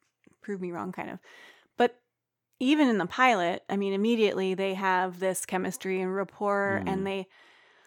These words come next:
Speaker 1: they have respect for each other right away, even though right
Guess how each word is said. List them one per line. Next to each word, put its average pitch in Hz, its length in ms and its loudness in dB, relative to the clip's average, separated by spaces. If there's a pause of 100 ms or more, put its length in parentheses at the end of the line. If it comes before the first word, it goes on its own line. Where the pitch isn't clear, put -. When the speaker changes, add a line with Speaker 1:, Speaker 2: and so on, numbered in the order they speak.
(400)
Speaker 1:
they 220 180 -4
have 202 420 -2 (680)
respect 214 540 0
for 330 100 -4
each 320 180 -4
other 359 300 -4 (580)
right 285 180 0
away, 311 400 -2 (100)
even 247 260 -2
though 214 280 0 (380)
right 208 320 2